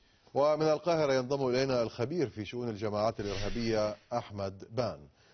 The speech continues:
مساء الخير أستاذ أحمد، مرحبا بك معنا في غرفة الأخبار. هل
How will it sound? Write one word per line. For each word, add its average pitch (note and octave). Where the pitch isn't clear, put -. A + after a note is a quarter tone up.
مساء B2+
الخير D#3+
أستاذ D3
أحمد، D3+
مرحبا C3
بك A#2+
معنا A#2
في A2
غرفة G#2
الأخبار. A2
هل A3+